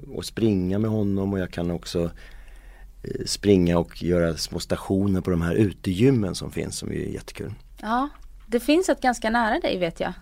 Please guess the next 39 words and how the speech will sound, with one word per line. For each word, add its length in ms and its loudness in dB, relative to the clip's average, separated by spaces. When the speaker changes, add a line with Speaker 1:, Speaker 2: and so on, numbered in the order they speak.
Speaker 2:
när 140 -8
jag 100 -4
är 60 -2
ute 160 -10
och 80 -8
går 160 -4
där. 220 -6
Speaker 1:
Ja, 140 8
det 60 4
finns 200 -4
många. 320 -4
Ja, 280 8
det 80 2
fin-, 180 0
ja, 120 4
nu 100 2
vet 180 0
jag 60 -2
vilket, 320 -6
ja. 140 -10
Mm, 140 -2
det 80 -2
är 40 2
Speaker 2:
Ja. 60 0
Speaker 1:
väldigt 220 -2
nära. 220 -8
Speaker 2:
Ja. 260 0
Speaker 1:
Mm. 220 0
Speaker 2:
Och 200 4
är 140 6
du 140 0
i 60 -2
en 260 -2
träningsperiod 920 -4
nu, 60 0
Speaker 1:
Nej, 260 8
nu 60 2
Speaker 2:
eller? 100 6
Speaker 1:
är 220 8